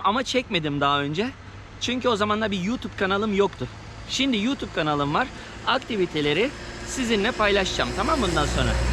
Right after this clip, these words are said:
Kardeşlerim. Böyle gördüğünüz gibi değişik yerlere gidiyoruz. Değişik yerlerde sosyal yaşıyoruz. İnsanlar Türkiye'de çalışmaktan bıkmış.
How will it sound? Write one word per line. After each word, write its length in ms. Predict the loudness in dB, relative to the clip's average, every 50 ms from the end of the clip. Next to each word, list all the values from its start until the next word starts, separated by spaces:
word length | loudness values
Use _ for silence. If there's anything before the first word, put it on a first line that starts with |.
| 2 2 2 2 2 4
Kardeşlerim. 680 | 4 4 4 4 2 2 2 2 2 2 2 2 0 0 -2 -4 -6 -8 -8 -8 -10 -10 -10 -12 -6 -6 -6 -6 -6 -12 -14 -14 -16 -16 -16 -16 -16 -16 -16 -16 -14 -16 -14 -14 -14 -14 -14 -14 -14 -12 -10 0 2
Böyle 360 | 2 4 4 4 2 2 0
gördüğünüz 520 | 2 2 2 2 2 0 -2 -4 -4 -2
gibi 280 | -4 -2 0 0 0 0 -2 -4 -2
değişik 360 | 0 0 0 -2 -4 -4 0
yerlere 360 | 0 0 2 0 0 -2 -2
gidiyoruz. 420 | -4 -4 -2 -2 -2 0 -2 -4 -8 -10 -6 -2
Değişik 380 | -2 0 0 -2 -4 -4 -2
yerlerde 400 | 0 0 0 0 0 -2 -2 -4
sosyal 480 | -4 -2 -4 -4 -4 -2 -2 0 0 2
yaşıyoruz. 500 | 0 0 -2 -2 -4 -2 -2 -2 -2 -4 -8 -12 -16 -16 -16 -16 -8 -2
İnsanlar 460 | -2 0 0 0 -2 -2 0 0 -2
Türkiye'de 440 | -2 -2 -4 -4 -2 -2 -2 -2 -2
çalışmaktan 680 | 0 0 -2 -2 -2 -4 -4 -4 -4 0 -2 0 0 0
bıkmış. 340 | -2 -2 -2 -4 -4 -4 -6